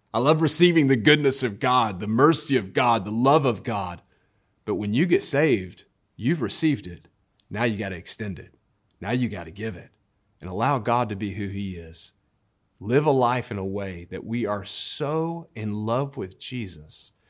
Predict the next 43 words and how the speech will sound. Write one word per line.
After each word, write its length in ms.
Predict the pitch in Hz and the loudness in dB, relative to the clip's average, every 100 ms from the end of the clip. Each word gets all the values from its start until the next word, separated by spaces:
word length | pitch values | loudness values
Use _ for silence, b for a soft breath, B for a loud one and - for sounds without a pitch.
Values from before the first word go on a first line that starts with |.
| _ _ | _ _
that 140 | - - | -16 -4
even 300 | 127 151 156 | -2 0 -2
when 100 | 127 | -4
people 320 | - 123 101 | -6 -8 -8
slander 500 | - 104 110 135 139 | -6 -4 -2 -2 -2
us 200 | 139 - | -4 -8
or 40 | |
say 240 | 87 123 127 | -6 -4 -4
things 320 | 127 117 107 | -4 -6 -6
that 120 | 95 | -8
are 80 | 85 | -10
hateful 420 | - 127 131 139 | -8 -8 -6 -10
or 120 | 101 | -8
hurtful, 520 | 90 101 - - 78 - _ _ _ _ | -6 -6 -8 -14 -16 -18 _ _ _ _
that 180 | - - | -10 -10
we 220 | 107 123 | -4 -2
are 100 | 127 | -2
putting 440 | 98 - 143 135 113 | -4 -4 -2 0 0
on, 260 | 104 98 | 0 -2
like 300 | 92 - _ | -6 -10 _
what 180 | 80 - | -12 -12
Paul 260 | - 123 117 | -2 0 0
says 300 | - 104 98 | -2 -6 -6
in 120 | 95 | -8
the 40 | |
book 220 | 90 101 87 | -8 -10 -10
of 80 | |
Colossians, 600 | - 90 98 98 - 80 b b b | -10 -6 -6 -8 -14 -16 b b b
we're 120 | - 98 | -10 -10
clothing 600 | - 123 123 131 120 95 | -8 -2 0 0 -2 -4
ourselves 400 | 87 - 90 90 | -6 -8 -8 -10
with 100 | 85 | -10
tenderhearted 540 | - 104 98 104 87 | -10 -8 -6 -6 -6
mercy, 540 | 85 92 90 - 92 _ _ _ 101 | -8 -8 -8 -12 -16 _ _ _ -12
with 180 | 95 | -10
kindness, 720 | - - 110 101 80 87 - - _ _ 98 | -8 -2 -2 -2 -6 -8 -8 -10 _ _ -12
with 100 | 92 | -10
humility, 720 | 98 87 104 107 85 95 - _ _ _ - | -8 -6 -4 -4 -6 -14 -20 _ _ _ -10
with 240 | 90 - b b - | -10 -10 b b -12
gentleness, 680 | 95 123 117 92 78 - - | -2 0 0 -2 -6 -10 -10
and 120 | 92 | -12
with 200 | 90 80 | -12 -12
patience, 680 | - 104 92 78 71 - | -10 -8 -8 -10 -12 -12